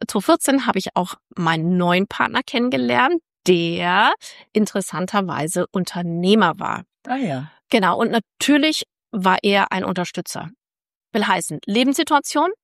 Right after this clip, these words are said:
Speaker 1: ich musste die Kohle nach Hause bringen,
Speaker 2: Mhm.
Speaker 1: weil ich war da verantwortlich oder mitverantwortlich für die Kinder und gleichzeitig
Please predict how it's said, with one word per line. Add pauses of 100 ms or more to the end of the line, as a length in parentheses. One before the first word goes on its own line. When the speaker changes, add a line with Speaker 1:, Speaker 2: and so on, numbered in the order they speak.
(140)
Speaker 1:
ich
musste
die
Kohle
nach
Hause
bringen,
Speaker 2:
Mhm. (180)
Speaker 1:
weil
ich
war
da
verantwortlich (260)
oder
mitverantwortlich
für
die
Kinder (440)
und
gleichzeitig